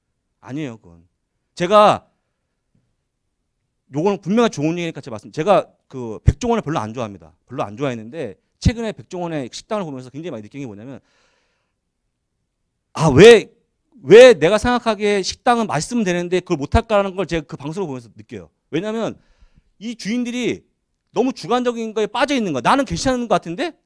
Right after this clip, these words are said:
그래서 백종원이 나중에 그러잖아요. "그럼 집에 가서 매매, 집에 가서 음식을 해라. 나오지 말고. 네 고집대로 하고 싶으면 집에 가서 하라고. 왜 나와서 엄한 사람한테 피해를 주냐"는 거죠. 미국은 그렇게 움직이고 있어요, 지금. 모든 것들.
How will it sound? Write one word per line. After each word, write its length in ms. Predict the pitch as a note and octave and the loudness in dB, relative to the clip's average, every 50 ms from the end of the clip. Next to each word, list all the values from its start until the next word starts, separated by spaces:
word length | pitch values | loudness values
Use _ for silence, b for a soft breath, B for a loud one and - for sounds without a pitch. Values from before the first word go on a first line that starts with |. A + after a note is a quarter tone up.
| _ - | _ -10
그래서 160 | B3 A#3+ A#3+ | -8 -8 -8
백종원이 320 | D#3 F#3+ - - B3+ B3 | -8 -10 -10 -6 -4 -2
나중에 220 | A3 E3 D#3+ E3+ E3+ | 0 0 0 -2 -4
그러잖아요. 360 | C#3 C#3 B2+ B2+ G#2+ G2 F2 _ _ _ _ _ _ _ _ | -12 -12 -10 -10 -12 -12 -14 _ _ _ _ _ _ _ _
"그럼 140 | - C4 C4+ | -12 -12 -10
집에 200 | - - F#3 C4+ | -8 -4 0 4
가서 220 | D#4 D#4 C#4 - G#3 | 6 6 6 4 2
매매, 220 | E3+ E3+ F3+ F3+ - - _ | -4 -2 -4 -8 -8 -12 _
집에 220 | - - G#3 C#4 | -12 -6 -2 2
가서 180 | C#4+ C#4 B3 G#3 | 4 4 4 2
음식을 240 | F#3+ F#3 A3 G#3 G#3+ | -2 -4 -6 -6 -6
해라. 280 | C4 B3+ G#3 F3+ F#3 | -4 -2 -2 -2 -2
나오지 300 | A#2+ B2 C#3+ F3+ G3+ G#3 | -2 -2 -2 -2 -2 -2
말고. 580 | E3+ B2+ A#2+ A#2 A2 A2 A2+ C3+ C#3+ B2+ G2 F2+ _ _ _ _ _ _ _ _ _ _ _ _ _ _ _ _ _ _ _ _ _ _ _ _ _ _ _ _ _ | -6 -8 -8 -8 -12 -16 -18 -18 -20 -20 -20 _ _ _ _ _ _ _ _ _ _ _ _ _ _ _ _ _ _ _ _ _ _ _ _ _ _ _ _ _ _
네 120 | - A#3 | -4 -4
고집대로 340 | B3 - - A#3 A#3+ - B3 | -2 0 0 -2 0 2 0
하고 100 | C4 B3+ | 0 0
싶으면 180 | A#3 - B3 - | -2 -10 -14 -14
집에 200 | - - A#3+ B3+ | -12 -8 -4 -2
가서 200 | B3+ A#3+ A3 G#3+ E3 _ | -2 -2 -4 -6 -16 _
하라고. 460 | _ - B3 B3+ A#3+ G3 E3+ E3+ F3 C#3 | _ -10 -6 -6 -6 -6 -8 -12 -10 -8
왜 100 | C#3+ D#3 | -8 -8
나와서 420 | B2+ A#2+ D3+ G3 G3 G#3+ G3 D3 _ _ _ _ _ _ _ _ _ | -8 -6 -8 -8 -8 -8 -12 -14 _ _ _ _ _ _ _ _ _
엄한 220 | - - C#3 D#3 - | -8 -2 0 0 2
사람한테 300 | G3+ A3 G#3 - - - | 2 0 -4 -4 -8 -8
피해를 240 | - B3 B3+ A#3+ G3 | -6 -6 -6 -6 -8
주냐"는 300 | - D3 C3+ B2 A2+ G#2 | -8 -8 -8 -8 -8 -12
거죠. 280 | G2 E2+ F2 E2+ F2+ _ _ _ _ _ _ _ _ _ _ _ _ _ _ _ _ _ _ _ _ _ | -16 -20 -20 -20 _ _ _ _ _ _ _ _ _ _ _ _ _ _ _ _ _ _ _ _ _ _
미국은 340 | C#3+ F#3 G#3+ A3 B3+ A#3+ | -20 -18 -12 -8 -8 -8
그렇게 280 | A3 - G#3 - - - | -8 -8 -12 -8 -6 -6
움직이고 360 | D#3 C3 B2+ D3 E3+ G#3 G3+ | -6 -6 -8 -12 -16 -16 -16
있어요, 220 | B2 - - D#3 B2+ | -16 -14 -14 -16 -16
지금. 340 | G#2 G2+ G2 G#2 A2 G2+ _ _ _ _ _ _ _ _ _ _ _ _ _ _ _ _ _ _ _ _ _ _ | -16 -20 -20 -20 -20 -20 _ _ _ _ _ _ _ _ _ _ _ _ _ _ _ _ _ _ _ _ _ _
모든 300 | - D3 F3+ F#3+ G#3+ F#3+ | 0 0 0 0 0 -2
것들. 260 | D3+ A#2 - _ F#2 | -4 -8 -12 _ -20